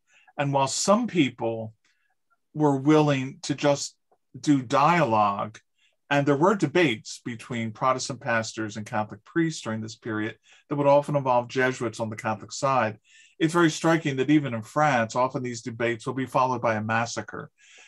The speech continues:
depending as to who had the stronger military forces at their disposition. So I don't find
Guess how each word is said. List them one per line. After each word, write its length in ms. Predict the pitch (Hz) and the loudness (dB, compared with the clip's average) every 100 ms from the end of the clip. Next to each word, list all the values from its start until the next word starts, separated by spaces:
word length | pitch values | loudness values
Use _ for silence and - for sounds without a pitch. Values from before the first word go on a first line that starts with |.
| _ | _
depending 760 | 151 143 120 165 170 151 131 | 0 2 2 4 6 4 2
as 220 | 123 120 - | -4 -6 -8
to 320 | - 123 113 | -6 -6 2
who 640 | 151 156 151 151 151 156 - _ _ | 6 8 10 10 8 6 -4 _ _
had 320 | - 135 127 123 | -4 2 2 0
the 80 | |
stronger 500 | 113 - 131 135 131 | -8 -4 -2 -2 -2
military 640 | 123 123 120 113 117 110 110 | -2 -4 -4 -4 -4 -4 -4
forces 580 | - 117 113 - 104 | -4 -4 -4 -8 -8
at 140 | 110 101 | -8 -8
their 120 | 107 | -10
disposition. 800 | 104 104 - 98 107 107 - 98 _ _ _ _ _ _ | -10 -12 -12 -12 -10 -12 -14 -20 _ _ _ _ _ _
So 160 | - 147 | -4 0
I 140 | 127 | 4
don't 240 | 165 190 170 | 6 4 2
find 640 | - 151 139 135 131 | 2 4 4 2 -2